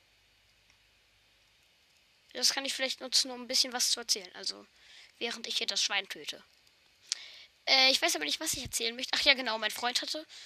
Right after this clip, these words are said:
heu-, äh, gestern Geburtstag und der kommt, dieser Freund kommt auch gl-, gleich noch zu mir.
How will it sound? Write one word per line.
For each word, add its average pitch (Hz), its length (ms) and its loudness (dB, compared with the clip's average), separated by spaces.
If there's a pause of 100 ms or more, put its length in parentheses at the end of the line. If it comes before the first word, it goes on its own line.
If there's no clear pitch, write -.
(320)
heu-, 240 100 -4 (100)
äh, 233 480 -4
gestern 254 380 -4
Geburtstag - 720 -2 (160)
und 196 640 -6 (960)
der 220 100 -6
kommt, 269 380 -4 (200)
dieser 247 220 -2
Freund 247 320 -2
kommt 262 220 -4
auch 269 180 -4
gl-, 240 280 -4
gleich 233 300 0
noch 247 160 -10
zu - 240 -4
mir. 262 320 -2